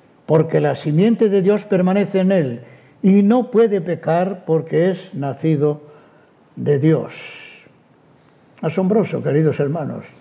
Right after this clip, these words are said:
es asombroso. El apóstol Juan es asombroso. Es una epístola, queridos hermanos, que es muy cortita, se puede leer hasta de un tirón.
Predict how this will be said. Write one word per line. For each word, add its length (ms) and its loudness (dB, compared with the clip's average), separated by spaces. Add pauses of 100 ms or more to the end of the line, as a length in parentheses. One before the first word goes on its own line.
(100)
es 80 -14
asombroso. 600 -6 (240)
El 80 -4
apóstol 380 0
Juan 260 -4
es 120 -6
asombroso. 500 -8 (280)
Es 60 -16
una 160 6
epístola, 480 2
queridos 320 -2
hermanos, 420 -2 (520)
que 100 -2
es 80 -2
muy 120 2
cortita, 500 -4
se 120 -6
puede 260 0
leer 200 2
hasta 240 -4
de 80 -2
un 120 -4
tirón. 280 -8